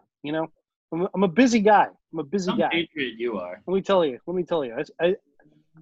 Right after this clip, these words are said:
Speaker 1: trying to think of something that I did today that would indicate that I was a
Speaker 2: Just
Speaker 1: busy guy, but
Speaker 2: immediately,
Speaker 1: I
Speaker 2: immediately blank. Immediately
Speaker 1: Yeah,
Speaker 2: dr-
Speaker 1: no. I, I ate a large amount of meatloaf. But
Speaker 2: How was the meatloaf?
Speaker 1: It's pretty good. It's pretty good.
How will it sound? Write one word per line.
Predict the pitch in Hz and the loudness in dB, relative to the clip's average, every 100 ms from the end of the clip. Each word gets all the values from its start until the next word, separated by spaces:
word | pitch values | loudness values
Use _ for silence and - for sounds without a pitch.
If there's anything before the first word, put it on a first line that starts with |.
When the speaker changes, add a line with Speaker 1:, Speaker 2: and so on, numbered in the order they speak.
| - _ _ _ _ - | -20 _ _ _ _ -2
Speaker 1:
trying | 214 | 0
to | 175 | 2
think | 170 | 0
of | 156 | 0
something | 180 160 143 127 - _ _ - | 0 -2 -4 -6 -10 _ _ -4
that | 139 | -2
I | 135 | 0
did | 147 139 | -2 -6
today | 123 117 110 | -6 -8 -6
that | 120 | -6
would | 117 113 _ - | -6 -10 _ -10
indicate | 139 131 135 | -6 -2 -2
that | 127 | 0
I | 127 | -4
was | 120 | -4
a | |
Speaker 2:
Just | 113 | -4
Speaker 1:
busy | 127 123 | -4 -2
guy, | 123 123 120 170 | -2 0 0 2
but | 143 | 0
Speaker 2:
immediately, | 135 | -2
Speaker 1:
I | 151 165 | -6 -2
Speaker 2:
immediately | 190 180 151 123 | 2 2 0 -4
blank. | 120 107 101 - - | -4 -6 -8 -10 -4
Immediately | 139 185 202 170 | -2 0 4 4
Speaker 1:
Yeah, | 147 | 4
Speaker 2:
dr- | 123 | 2
Speaker 1:
no. | 160 147 123 - | 0 -2 -2 2
I, | 175 214 170 | 2 4 4
I | |
ate | 214 | 4
a | 202 165 | 6 4
large | 156 190 170 | 4 4 2
amount | 180 165 | 0 -2
of | 143 | -4
meatloaf. | 156 156 139 117 - _ _ _ _ _ _ _ _ _ _ - - _ - | -8 -8 -10 -10 -14 _ _ _ _ _ _ _ _ _ _ -20 -20 _ -4
But | 143 - _ | -4 -6 _
Speaker 2:
How | 170 | -4
was | 185 165 | -2 -2
the | |
meatloaf? | 165 180 120 98 - _ _ _ _ _ | -2 -2 -2 -4 -6 _ _ _ _ _
Speaker 1:
It's | - | 0
pretty | 370 359 | 2 6
good. | 359 - _ _ - | 4 2 _ _ -16
It's | - | -8
pretty | 320 294 | -4 0
good. | 247 | 0